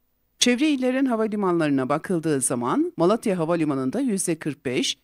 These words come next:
Bingöl yüzde kırk beş ve Diyarbakır'da otuz sekizlik düşüş yaşandı.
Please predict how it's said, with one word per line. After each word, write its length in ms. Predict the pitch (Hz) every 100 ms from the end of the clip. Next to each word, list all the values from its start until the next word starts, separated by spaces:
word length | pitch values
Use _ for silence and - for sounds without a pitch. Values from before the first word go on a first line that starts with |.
| _
Bingöl 460 | 160 226 254 214 220
yüzde 380 | 185 170 - 151
kırk 300 | - - 120
beş 340 | 131 269 -
ve 180 | 156 127
Diyarbakır'da 840 | 151 196 190 170 151 123 139 254
otuz 280 | - 190 220
sekizlik 640 | - 202 208 170 185 - 156
düşüş 340 | 151 123 -
yaşandı. 580 | 123 - 117 120 160